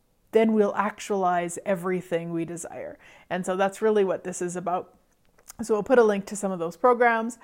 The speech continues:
Um, and so just being willing to ask that, and no, it's not a conclusion, it, or you, you don't have to stop there, like, "Oh, I'm not willing to receive it. Darn." No, you just want that information, and then you can go to step two,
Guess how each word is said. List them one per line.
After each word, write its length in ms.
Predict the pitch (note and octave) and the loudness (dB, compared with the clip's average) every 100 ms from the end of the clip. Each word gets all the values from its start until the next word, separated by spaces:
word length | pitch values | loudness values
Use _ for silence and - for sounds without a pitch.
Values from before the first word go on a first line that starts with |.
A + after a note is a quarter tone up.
| - - - - | -20 -20 -20 4
Um, 420 | G3 F#3+ F#3+ F#3+ F#3+ | 8 8 8 2 0
and 180 | G#3+ G3+ | 0 4
so 100 | A3 | 4
just 240 | A3 A3+ | 4 0
being 180 | C4+ A#3+ | 2 4
willing 280 | A3+ A3 A3 | 6 6 4
to 140 | A#3+ | 2
ask 320 | G3 G3+ - - | 4 2 0 -2
that, 220 | F#3 - | -2 0
and 240 | A3 G#3+ | 0 0
no, 560 | A3 B3 B3 G3 F3 E3+ - - _ | 2 4 4 4 0 -4 -14 -20 _
it's 220 | A3 G#3+ A3+ | 2 4 4
not 280 | A3+ A#3 | 4 6
a 80 | C4+ | 6
conclusion, 680 | - C4+ C4 D4 C4 A3 G3+ | 4 0 2 4 4 4 2
it, 120 | G#3 | 2
or 280 | A3+ A3+ A3+ - | 4 6 4 0
you, 180 | A#3+ G3+ | -4 -2
you 120 | A#3 | 6
don't 180 | A#3 B3+ | 10 10
have 180 | D4+ D4 | 8 4
to 100 | C#4 | 0
stop 380 | - C4+ - - | 4 6 6 4
there, 160 | G#3+ | 2
like, 160 | F#3 - | 2 0
"Oh, 280 | B3+ C#4 C4+ - - - _ - | 4 6 6 2 -20 -20 _ -6
I'm 140 | A3 | 0
not 220 | A#3 C4 B3+ | 6 6 8
willing 240 | C#4 C4+ | 6 6
to 60 | C4+ | 0
receive 380 | C4+ - F#3+ | -2 -4 -2
it. 240 | G3 - - _ _ F3 | 0 -2 -8 _ _ -6
Darn." 600 | F3+ F#3+ G3 G3+ G3+ G#3+ _ | -2 -2 -2 -2 -4 -8 _
No, 380 | F#3+ G3+ F3+ E3 - - D#4+ | 2 4 4 0 -12 -16 -10
you 160 | - G3+ | -2 2
just 160 | G#3+ A#3 | 2 2
want 160 | A#3+ | 4
that 140 | C#4 C#4+ | 6 4
information, 720 | D4+ E4+ E4 E4 E4 C#4 B3 | 4 2 4 2 2 2 2
and 260 | A3+ A3 G#3 | 2 0 2
then 180 | G#3 G#3 | 0 0
you 120 | G#3 | -2
can 180 | G#3+ G3+ | -4 0
go 240 | F#3+ F#3 | 0 0
to 200 | F#3+ G#3+ | -2 -8
step 520 | G3+ - D#3 - _ - | -6 -2 -2 -4 _ -20
two, 480 | - G#3+ - - | -12 -10 -10 -14